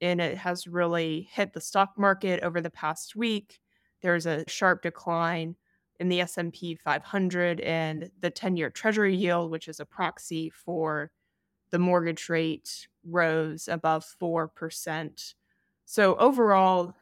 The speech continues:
the biggest effect on housing is just going to be through the ten-year Treasury yield, which again indirectly affects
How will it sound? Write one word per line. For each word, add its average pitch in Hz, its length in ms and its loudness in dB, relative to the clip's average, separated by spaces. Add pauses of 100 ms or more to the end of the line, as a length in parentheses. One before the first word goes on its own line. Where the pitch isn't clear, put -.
(140)
the 185 240 2
biggest 226 460 6
effect 185 340 -2
on 175 160 2
housing 165 680 -4
is 160 140 -4
just - 280 -6
going 180 180 0
to 165 80 -2
be 165 260 -2
through 170 600 -4 (400)
the 190 100 0
ten-year 170 640 0
Treasury 175 420 -2
yield, 185 400 2 (260)
which 165 240 -8
again 160 400 -2 (160)
indirectly 180 580 6
affects - 800 -6